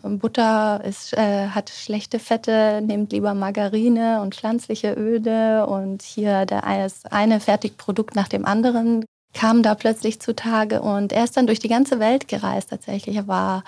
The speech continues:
in Alaska bei den Eskimos, er war bei den Maasai, er hat verschiedenste wirklich Urvölker weltweit untersucht und geschaut,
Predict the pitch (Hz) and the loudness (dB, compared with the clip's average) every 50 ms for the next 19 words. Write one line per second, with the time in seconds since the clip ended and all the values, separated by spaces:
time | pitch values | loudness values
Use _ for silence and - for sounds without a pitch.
0 | - - - - - - - - - 254 254 240 226 214 202 196 208 214 - - | -12 -16 -16 -16 -16 -16 -10 -2 2 4 6 6 6 4 4 2 0 -2 -4 -6
1 | - 202 196 202 208 202 - 202 202 208 220 - - - - 220 220 202 208 214 | -4 -4 -2 -2 -2 -2 -2 -2 -2 -2 -2 -4 -6 -8 -8 -6 -4 -2 -2 -4
2 | 202 - 208 208 208 - 196 196 196 196 196 202 196 202 202 208 - 220 - 208 | -4 -4 -6 -6 -6 -4 -4 -4 -4 -2 -2 -2 0 0 0 -2 -2 -2 -2 -2
3 | 208 220 220 214 202 202 - - - 208 208 208 208 208 208 208 202 202 - 202 | 0 0 0 0 -2 -2 -4 -6 -4 -2 0 0 0 0 -2 -2 -2 -4 -4 -4
4 | 208 - - - 220 - - - 240 240 240 254 233 - - - 208 208 - 220 | -6 -8 -8 -10 -10 -8 -4 -2 -2 -2 -2 -2 -6 -6 -6 -6 -6 -6 -6 -8
5 | - - 214 - - - 233 233 220 - - 214 208 202 - 202 196 196 196 196 | -8 -6 -8 -6 -6 -4 -4 -4 -4 -4 -4 -4 -4 -2 -2 -4 -2 0 0 0
6 | 214 214 214 - - 190 190 190 196 202 - - - 220 202 - 202 202 - - | 0 -2 -4 -4 -4 -2 0 2 0 0 -2 -2 -2 -2 0 0 -2 -2 -2 -2
7 | 214 233 233 - - - - 208 202 196 202 - - 196 190 - 208 196 202 202 | -2 -2 -2 -4 -6 -4 -2 -2 0 0 -2 -4 -6 -8 -4 0 0 2 0 0
8 | - | -2